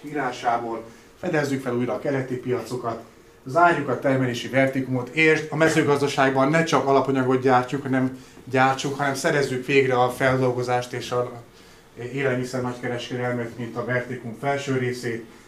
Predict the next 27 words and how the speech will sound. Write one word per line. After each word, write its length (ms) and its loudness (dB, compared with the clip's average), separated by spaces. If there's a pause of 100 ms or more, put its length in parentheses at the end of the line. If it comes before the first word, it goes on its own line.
(140)
aztán 360 -6
persze 300 -6
hazai 200 -6
vállalatok 420 -12
támogatása, 840 -12
stb. 500 -8 (760)
Még 200 0
egy 140 4
utolsó 420 -4
gondolat, 500 0 (720)
tekintve, 460 2
hogy 240 2
a, 280 4 (1120)
egy 120 -8
fajsúlyos 540 4
problémára, 680 2
nagy 180 2
elosztó 440 -2
rendszerek 500 -6
reformjára 500 -6
nem 180 -4
tudtam 340 -10
kitérni 460 -4
az 140 -6
idő 240 -4
hiánya 380 -4
miatt, 340 -2